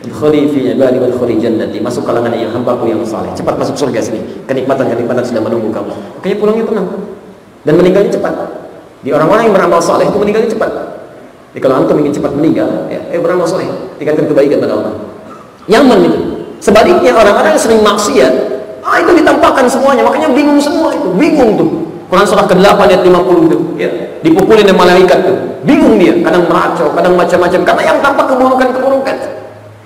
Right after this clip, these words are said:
Nah ini ditampakkan oleh Allah Subhanahu Wa Taala, bagaimana amalannya ketika jalan ke masjid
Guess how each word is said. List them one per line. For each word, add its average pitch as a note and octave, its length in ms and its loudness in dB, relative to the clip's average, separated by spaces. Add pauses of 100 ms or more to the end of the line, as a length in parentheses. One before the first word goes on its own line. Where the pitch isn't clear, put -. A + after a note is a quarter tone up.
(140)
Nah A#2+ 100 -8
ini D3+ 320 -2
ditampakkan A#2+ 480 -6
oleh G#2+ 160 -4
Allah A2 160 -4
Subhanahu - 480 -8
Wa G#2+ 160 0
Taala, B2 380 -2 (580)
bagaimana A2+ 460 -4 (180)
amalannya D3 480 -4
ketika C3 300 -6 (100)
jalan B2 320 -4
ke A#2+ 160 -8
masjid A#2 400 -8